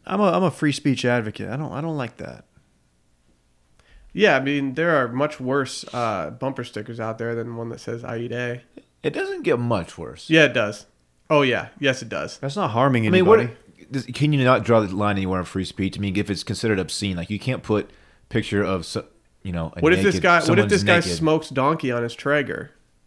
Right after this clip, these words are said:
Speaker 2: Then he literally eats ass. You don't know what he's talking
Speaker 3: He's
Speaker 2: about.
Speaker 3: not smoking donkey,
Speaker 2: He might
Speaker 3: man.
Speaker 2: smoke donkey, dude.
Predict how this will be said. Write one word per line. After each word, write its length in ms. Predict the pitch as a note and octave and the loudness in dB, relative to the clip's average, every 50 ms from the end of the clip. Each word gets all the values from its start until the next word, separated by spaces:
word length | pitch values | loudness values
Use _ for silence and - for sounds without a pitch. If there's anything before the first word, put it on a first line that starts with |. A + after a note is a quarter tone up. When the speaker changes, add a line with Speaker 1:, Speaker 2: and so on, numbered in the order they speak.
| _ _ - | _ _ -10
Speaker 2:
Then 80 | - C3 | -6 -4
he 120 | B2+ C#3 B2+ | -2 -2 2
literally 320 | C3 C#3+ C#3+ C#3 C3+ B2+ | 2 2 2 2 0 0
eats 220 | - C3 B2+ B2+ - | -2 -2 -4 -2 -2
ass. 460 | A#2+ A#2+ A2 C#2+ A1 - - - _ _ _ _ _ _ _ _ _ _ _ _ - | -2 -2 -2 -4 -6 -10 -14 -18 _ _ _ _ _ _ _ _ _ _ _ _ -4
You 100 | D3 D3+ | 0 0
don't 120 | F3+ F3 | 2 2
know 60 | D3 B2+ | 2 2
what 40 | A2+ A2+ | 0 -2
he's 60 | - | -4
talking 240 | - G2 - A#2+ B2+ | -8 -8 -8 -6 -4
Speaker 3:
He's 100 | A#2+ A#2 | -2 -2
Speaker 2:
about. 120 | B2 C3+ | 0 -2
Speaker 3:
not 80 | C3+ - | -2 -4
smoking 420 | - - C3 B2 A#2 A2+ A#2 G#2 F#2 | -6 -4 -2 -2 -2 -2 -2 -4 -2
donkey, 480 | G2 A2+ C3 E3 F3+ F3 F3+ F#3+ E3+ | 0 0 0 -2 -4 -4 -4 -4 -2
Speaker 2:
He 120 | D#3+ D#3 D3+ | 2 2 2
might 180 | D#3 D#3+ E3 | 4 2 2
Speaker 3:
man. 100 | - C#3 | 0 0
Speaker 2:
smoke 200 | D#3+ F3 E3+ D#3+ | -2 -2 -2 0
donkey, 380 | C3+ - F3 G#3+ A3 G#3 C#3 B2 | 0 0 0 0 0 -2 -4 -4
dude. 380 | A#2 C3 C#3 D#3 F3 G3+ G3+ | -2 -2 0 0 -2 -2 -6